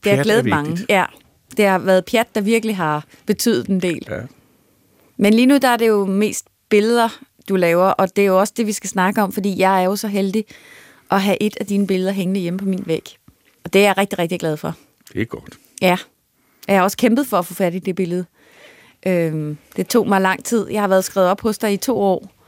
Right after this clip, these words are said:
Speaker 1: for at få et billede, eller ikke få, købe et billede. Øhm,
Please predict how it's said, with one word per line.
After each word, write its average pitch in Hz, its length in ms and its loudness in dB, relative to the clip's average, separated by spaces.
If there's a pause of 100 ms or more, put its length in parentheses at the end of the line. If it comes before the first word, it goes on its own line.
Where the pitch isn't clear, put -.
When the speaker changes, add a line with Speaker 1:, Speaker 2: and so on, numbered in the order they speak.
(560)
Speaker 1:
for - 140 0
at 170 220 2
få - 180 -2
et 196 100 2
billede, 196 400 2 (180)
eller 151 200 2
ikke 170 140 2
få, - 340 0 (120)
købe 214 220 4
et 262 80 4
billede. 175 280 0 (480)
Øhm, 170 520 0